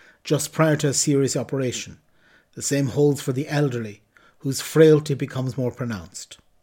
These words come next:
Let him call for the presbyters of the church. Fifteen.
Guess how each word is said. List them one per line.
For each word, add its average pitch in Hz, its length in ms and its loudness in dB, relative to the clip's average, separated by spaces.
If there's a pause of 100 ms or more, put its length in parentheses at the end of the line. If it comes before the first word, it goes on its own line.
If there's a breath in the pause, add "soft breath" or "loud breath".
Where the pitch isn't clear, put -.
(1200 soft breath)
Let 123 220 -4
him 131 120 -4
call 143 280 0
for 143 100 -2
the 131 80 -2
presbyters 143 560 0
of 147 120 -4
the 139 40 -8
church. - 500 -12 (400 soft breath)
Fifteen. 117 460 -4